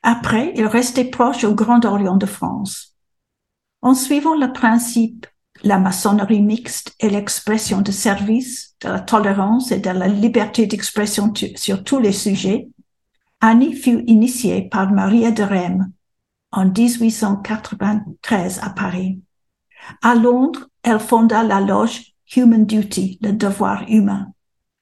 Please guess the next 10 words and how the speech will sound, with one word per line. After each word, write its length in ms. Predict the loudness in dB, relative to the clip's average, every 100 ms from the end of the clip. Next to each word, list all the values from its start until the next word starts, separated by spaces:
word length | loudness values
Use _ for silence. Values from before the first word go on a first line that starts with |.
| _
cette 300 | 0 0 2
loge 520 | 0 2 -2 -4 -10 -8
sera 320 | -2 2 2
la 140 | 2
loge 360 | 2 2 2 4
mère 480 | 4 4 0 -4 -4
de 120 | -2
la 140 | -2
Fédération 680 | 0 0 2 0 -2 -2 -2
britique-, 540 | 0 0 0 -6 -6